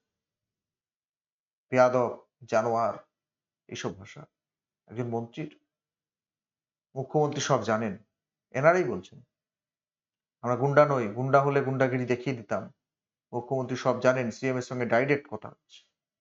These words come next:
তা যে সিএম বেআইনি দখলদার, বেআইনি উচ্ছেদ করতে বলেন, যেগুলো বেআইনি দখল করে আছে সেগুলোকে উচ্ছেদ করতে বলেন,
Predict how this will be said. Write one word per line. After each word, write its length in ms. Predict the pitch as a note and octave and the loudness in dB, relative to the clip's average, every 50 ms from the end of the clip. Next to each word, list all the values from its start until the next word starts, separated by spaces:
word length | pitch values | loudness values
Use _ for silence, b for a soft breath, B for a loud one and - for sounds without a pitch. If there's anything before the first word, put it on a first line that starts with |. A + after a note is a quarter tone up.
| _ _ _ _ _ _ _ _ _ _ _ _ _ _ _ _ _ _ _ _ | _ _ _ _ _ _ _ _ _ _ _ _ _ _ _ _ _ _ _ _
তা 80 | - A#2+ | -8 -4
যে 240 | A#2 C#3 D3+ E3 | 0 2 2 2
সিএম 520 | D#3+ E3 - F3 F3 F3 D#3+ C3+ C3 C3 - - _ _ _ _ _ - | 2 2 4 4 4 6 4 2 -2 -6 -8 -12 _ _ _ _ _ -8
বেআইনি 420 | C#3 C3 C#3 D3 D3+ D3+ D3+ D#3+ D3+ | 0 4 6 8 8 8 6 4 4
দখলদার, 760 | C#3 C#3+ C3 - - E3 D3+ C#3+ C#3 D3 D3 D3 C#3+ C#3 - | 4 4 4 6 4 4 4 6 6 6 6 6 6 4 2
বেআইনি 400 | C3+ C#3 C#3 C#3 C#3 C#3 C#3 C3+ | 2 2 2 2 2 0 -2 -2
উচ্ছেদ 600 | C3 B2+ C3 - - D#3 D3 C#3+ D3+ D3 - - _ _ _ _ _ _ _ | -2 -4 -4 0 4 4 4 4 2 -4 -12 -14 _ _ _ _ _ _ _
করতে 320 | - D3 C#3+ C#3 - G3 E3 | -4 -2 -2 2 4 4 6
বলেন, 380 | D3 C#3+ C3 A#2+ A2 G2+ G#2+ - _ _ _ _ _ _ _ _ _ - | 6 6 4 2 0 -4 -6 -12 _ _ _ _ _ _ _ _ _ -4
যেগুলো 340 | A#2+ C3 B2+ C3 C3+ C3 | -4 -2 0 0 0 0
বেআইনি 300 | A#2 C3 C#3 C3+ C#3 C#3+ | 2 2 2 2 2 0
দখল 340 | C#3+ - - B2 D3+ D3+ D3 | 0 0 2 2 2 0 2
করে 160 | D3 D3+ C#3+ | 2 2 2
আছে 180 | C#3+ C#3 C#3+ C3+ | 2 2 0 -4
সেগুলোকে 340 | - C#3+ C3 C3+ C#3 - C#3+ | -4 -4 -4 -4 -2 -2 -2
উচ্ছেদ 360 | D3 D3 - - G3 - - | -2 -2 2 2 2 2 2
করতে 220 | - C#3 - - | -2 -6 -4 -4
বলেন, 320 | B2 A2+ A2 A2 G#2+ - | -4 -2 -2 -4 -4 -8